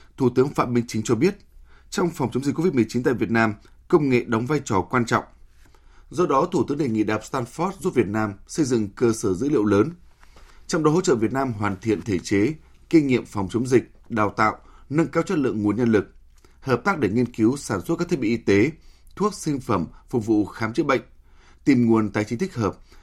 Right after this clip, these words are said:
tăng cường hợp tác về khoa học và công nghệ. Giáo sư O'Hara và các cộng sự cho rằng, trước mắt có thể triển khai một số dự án như chương trình bảo vệ bộ não Việt,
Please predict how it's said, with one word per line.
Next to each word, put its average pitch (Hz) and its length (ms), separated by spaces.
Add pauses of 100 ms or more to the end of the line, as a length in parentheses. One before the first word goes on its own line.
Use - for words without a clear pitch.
(220)
tăng 117 140
cường 113 180
hợp 104 140
tác 185 180
về 120 140
khoa 135 200
học 127 100
và 101 80
công 107 180
nghệ. 104 160 (1200)
Giáo 131 200
sư 156 240
O'Hara 123 440
và 98 140
các 156 120
cộng 113 180
sự 104 200
cho 110 120
rằng, 85 240 (640)
trước 185 160
mắt 190 140
có 175 140
thể 110 160
triển 90 220
khai 110 300
một 98 180
số - 220
dự 120 140
án 104 340 (400)
như 131 240
chương 131 240
trình 98 300
bảo 85 140
vệ 92 220
bộ 98 140
não 101 160
Việt, 123 260